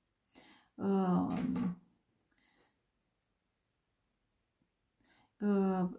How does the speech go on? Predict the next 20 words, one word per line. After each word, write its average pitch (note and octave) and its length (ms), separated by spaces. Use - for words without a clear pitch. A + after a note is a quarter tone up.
dacă F#3+ 340
aveți A3+ 200
nevoie A#3+ 320
de A3+ 100
anumite G#3 400
sfaturi, G#3+ 920
e G#3 100
să G3 200
cereți A3 520
sfatul, F3+ 600
uh, F3+ 480
persoanei A3+ 380
iubite, G3 420
pentru F#3+ 380
că - 140
văd F#3+ 180
că - 120
e F#3 40
o - 20
persoană F#3 840